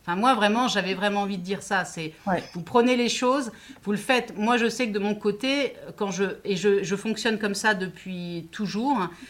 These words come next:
Speaker 1: c'est-à-dire que j'ai conscience que quand j'évolue, je fais évoluer tous ceux qui sont autour de moi, tous ceux qui viennent à ma rencontre. Moi, j'ai toujours fonctionné comme ça.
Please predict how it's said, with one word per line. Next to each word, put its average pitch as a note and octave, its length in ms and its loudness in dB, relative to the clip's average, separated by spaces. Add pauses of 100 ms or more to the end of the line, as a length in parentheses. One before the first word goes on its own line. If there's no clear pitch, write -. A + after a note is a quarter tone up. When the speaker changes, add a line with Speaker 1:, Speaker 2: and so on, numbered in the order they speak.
(140)
Speaker 1:
c'est-à-dire G#3 240 0
que - 40 -4
j'ai G#3+ 140 0
conscience B3 460 -2
que A3+ 100 -4
quand A#3 240 2
j'évolue, A3 680 0
je G#3 160 2
fais G#3+ 200 0
évoluer G#3 440 2
tous A#3+ 140 -6
ceux A3+ 160 -4
qui G#3+ 160 -10
sont G3+ 160 -6
autour G3 300 -4
de F#3 80 -4
moi, E3+ 400 -4
tous D4+ 120 2
ceux C4+ 200 -2
qui - 160 -8
viennent G#3 200 2
à F#3+ 60 4
ma F#3+ 140 2
rencontre. F3 440 -4
Moi, G#3+ 160 0
j'ai A3+ 140 0
toujours A3+ 340 -6
fonctionné G3+ 540 -4
comme F#3 180 -4
ça. E3+ 220 -4